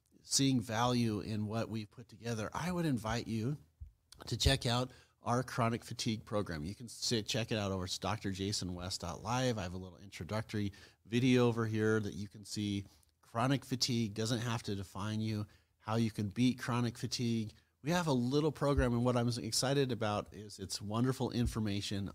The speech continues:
on resources such as an ebook, recommendations, in-depth supplement, more information about that amazing American native herb called lomatium, sources for high quality products,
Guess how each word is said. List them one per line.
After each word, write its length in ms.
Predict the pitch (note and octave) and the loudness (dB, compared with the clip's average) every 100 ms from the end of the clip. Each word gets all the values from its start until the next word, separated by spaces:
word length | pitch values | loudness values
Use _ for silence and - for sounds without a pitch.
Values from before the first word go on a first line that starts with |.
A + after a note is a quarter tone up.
| - | -10
on 500 | B2+ A#2 G2+ F#2 A2+ B2 _ _ _ - | -6 -4 -2 -2 -4 -6 _ _ _ -20
resources 960 | F#2+ A#2+ C#3+ - A2 G#2 - G#2 G2+ | -4 2 2 4 2 2 0 0 0
such 420 | - A#2 A2+ - - | 0 0 -2 -2 -4
as 420 | F#2+ F#2 F2+ F2 - - _ | -6 -6 -4 -6 -8 -18 _
an 120 | A#2+ | 0
ebook, 520 | A2+ C#3 B2+ G2+ C#2+ G2+ | 4 4 4 0 -2 -4
recommendations, 880 | A2 A#2+ A2+ A2 A2 - F2+ D#2+ - | -4 0 -2 0 -2 -2 -4 -8 -10
in-depth 460 | A2+ B2 A2+ A2+ | -2 0 2 0
supplement, 640 | F#2 - A2 - G#2+ G#2 G2+ | -2 -2 -2 -4 -8 -10 -14
more 260 | G2 A#2+ C3+ | -4 4 6
information 720 | B2+ B2 A2+ A2 A2+ A2+ G#2+ G#2+ - _ - | 6 2 2 2 2 0 0 -2 -6 _ -8
about 280 | F2+ G2+ G2 | 0 0 2
that 140 | G2+ | 0
amazing 600 | G2 F#2 G2 A2 G#2+ G2+ | 2 0 2 2 2 0
American 580 | F2 G2 G#2+ G#2 G#2 G#2 | 0 -2 -2 -4 -4 -4
native 600 | - F#2+ G2+ A2+ A2 G#2 - | -6 -8 -2 0 2 0 -2
herb 300 | G2 G#2 G2 | -2 0 -2
called 360 | - G2+ G#2+ A2 | -4 -2 0 0
lomatium, 640 | G#2+ G#2 G2+ G2 G#2 G2 F#2 - _ _ | 0 -2 -2 -4 -4 -6 -8 -12 _ _
sources 760 | - - A#2 C#3 - C3 B2+ A#2+ | -12 -2 6 6 6 6 4 4
for 160 | - G#2+ | 0 -2
high 240 | A2+ A#2 | 0 -2
quality 400 | - A2+ A2+ G#2+ | 0 0 2 0
products, 640 | G2 G#2 G#2 G2+ F#2 - | -2 -4 -2 -4 -2 -4